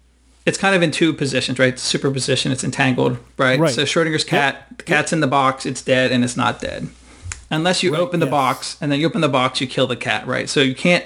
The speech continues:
Speaker 1: observe it. And so I was thinking about that driving home one day, and I was like, "How can I make a game where you can't look at the game?" <laughs> So, like, that's the initial inspiration point, right? So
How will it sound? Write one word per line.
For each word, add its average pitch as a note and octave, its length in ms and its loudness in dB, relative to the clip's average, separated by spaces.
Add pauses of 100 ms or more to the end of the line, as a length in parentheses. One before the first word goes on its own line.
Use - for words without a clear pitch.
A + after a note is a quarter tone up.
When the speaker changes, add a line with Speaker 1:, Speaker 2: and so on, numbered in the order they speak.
(120)
Speaker 1:
observe B2+ 360 0
it. - 180 -8 (800)
And - 80 0
so F#3+ 60 4
I F#3 40 8
was F3+ 80 0
thinking A#3 240 4
about D#3 220 4
that - 460 0
driving C#3+ 340 2
home D3+ 160 0
one C3+ 160 2
day, B2 300 -2 (1000)
and E3 100 -2
I - 20 0
was D3+ 100 -2
like, D3 120 2
"How - 160 2
can D4 120 0
I B3 40 6
make F#3 160 2
a F3 60 4
game D#3 360 2
where C#3 100 4
you C3 200 2
can't - 380 -2
look C#3 240 2
at C3+ 140 0
the B2 80 -2
game?" - 460 -8 (2250)
<laughs> - 80 -10 (460)
So, - 500 2
like, D#3 160 2
that's E3+ 240 2
the F3 160 2
initial D3+ 480 2
inspiration C3+ 600 0
point, A#2+ 240 -4
right? C3 260 0
So D3+ 280 2